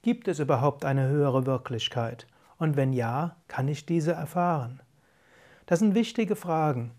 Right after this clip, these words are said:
und es ist wichtig, dass du in deinem Alltag dich nicht zu sehr von diesen Fragen löst. Viele spirituelle Aspiranten haben tiefe Fragen zu Anfang des Weges.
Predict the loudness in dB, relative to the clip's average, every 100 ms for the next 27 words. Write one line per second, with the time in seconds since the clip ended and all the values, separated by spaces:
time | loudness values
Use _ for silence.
0 | _ -2 0 -2 2 2 2 0 0 -4
1 | -8 -8 -8 -2 2 4 4 2 0 -2
2 | 4 6 6 4 2 0 -4 -12 -6 -4
3 | -2 -4 -4 -8 -20 -8 -4 -2 0 2
4 | 4 4 4 0 -2 -2 -2 -6 -6 -2
5 | 0 0 0 -2 -2 -2 -4 -8 -18 -20
6 | _ -20 -20 _ _ _ _ _ -4 0
7 | 2 4 6 8 6 4 2 -2 0 2
8 | 4 2 -2 -4 -4 -2 -2 -2 2 4
9 | 4 0 -2 0 0 2 -2 0 2 2
10 | 0 -4 -4 -2 -2 2 2 2 0 -2
11 | -2 -2 -4 -10 -14 -20